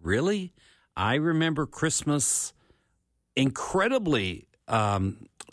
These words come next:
with Thanksgiving. No, I didn't see Christmas at all that way. I didn't get what I wanted, and nobody talked to me. And, you know, everyone's, pr-, eh, that's a maturing of being able to say and understand, "So you saw it,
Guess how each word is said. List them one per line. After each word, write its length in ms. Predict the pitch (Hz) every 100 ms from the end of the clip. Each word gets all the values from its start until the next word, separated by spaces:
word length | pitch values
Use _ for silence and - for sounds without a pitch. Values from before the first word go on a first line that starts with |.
| -
with 240 | 123 117
Thanksgiving. 760 | - 123 107 - 113 92 87 82 - _ _ _ -
No, 120 | 127
I 160 | 156
didn't 140 | 180 147
see 140 | 139
Christmas 400 | - 127 - 104
at 80 | 87
all 180 | 90 87
that 200 | 78 -
way. 140 | 82
I 100 | 82
didn't 120 | 110 98
get 120 | 85
what 120 | 85
I 60 | 80
wanted, 580 | 80 104 120 120 113 98
and 280 | 82 78 - - - -
nobody 320 | 104 98 90
talked 340 | - 113 -
to 60 | 117
me. 220 | 113 107
And, 100 | 101
you 60 | 139
know, 120 | 135 - - _ -
everyone's, 1120 | 143 180 170 143 160 165 143 131 135 139 131
pr-, 120 | - 131 -
eh, 140 | 131 - -
that's 380 | 110 147 180 -
a 60 | 220
maturing 1080 | 156 110 - - 165 147 127 85 76 85 - _ _ _ _ _ _ _
of 180 | 120 120
being 240 | 117 123 120
able 300 | 123 117 110
to 100 | 95
say 600 | - 123 107 104 104 -
and 160 | 113
understand, 800 | 110 123 117 104 - 110 101 92 - _ _ _
"So 400 | - - - 151
you 220 | 143 127 160
saw 380 | - 135 120
it, 180 | 120 -